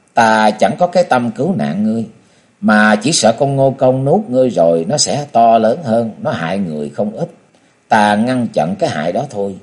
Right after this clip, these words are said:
Kỳ Hạo không hề biểu lộ một tình cảm nào, hắn nói: "Thế thì hay lắm, hiện tại thì ta có thể xem sự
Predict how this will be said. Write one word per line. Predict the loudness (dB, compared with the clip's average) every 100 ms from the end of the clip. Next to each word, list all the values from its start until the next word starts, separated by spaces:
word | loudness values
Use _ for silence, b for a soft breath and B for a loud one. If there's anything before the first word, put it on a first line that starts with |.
| _ _ _ _ _ _ _ _
Kỳ | 0 2
Hạo | 4 4 4
không | 4 2
hề | 4 2 2
biểu | 0 -2
lộ | 2 2
một | 0 -4 -4
tình | -6 -4
cảm | -4 -4 -6
nào, | -6 -6 -6
hắn | -8 -10
nói: | -10 -10 -14 _ b b b 2
"Thế | 2 4
thì | -2
hay | 0 2 2
lắm, | 2 0 -6 _ -6
hiện | -4 -4
tại | -2 0 0
thì | 0 -2 -4 -4
ta | -4 -2
có | -2
thể | 0 0 0 -2 b b b b
xem | -4 2 2 2 0
sự | -2 -2